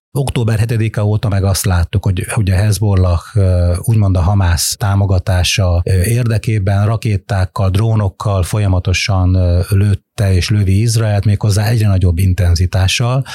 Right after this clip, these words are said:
De úgymond az általános íratlan szabályok azok voltak, hogy, ö,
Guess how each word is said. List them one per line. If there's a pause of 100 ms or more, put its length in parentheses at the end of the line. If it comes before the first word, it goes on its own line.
(460)
De
úgymond
az
általános
íratlan
szabályok
azok
voltak,
hogy,
ö,